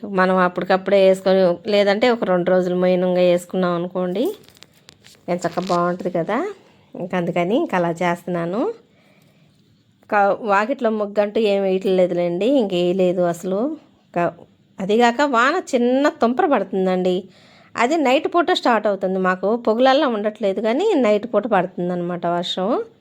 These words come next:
ఇక, ఆ, వాన తీయటానికి కూడా వీలు కుదరట్లేదన్నమాట వర్షం పడేది. సన్న జల్లు పడుతుంది అంతే,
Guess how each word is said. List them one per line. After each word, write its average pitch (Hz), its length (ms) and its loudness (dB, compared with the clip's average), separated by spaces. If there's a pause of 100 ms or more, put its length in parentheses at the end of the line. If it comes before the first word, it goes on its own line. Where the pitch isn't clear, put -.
(880)
ఇక, 208 120 -4 (800)
ఆ, 196 380 0 (420)
వాన 220 240 2
తీయటానికి 285 580 0
కూడా 330 340 4
వీలు 285 320 2
కుదరట్లేదన్నమాట 185 1000 -2
వర్షం 180 380 0
పడేది. 185 640 0 (460)
సన్న 190 680 -2
జల్లు 202 380 2
పడుతుంది 185 520 -2
అంతే, 180 360 -4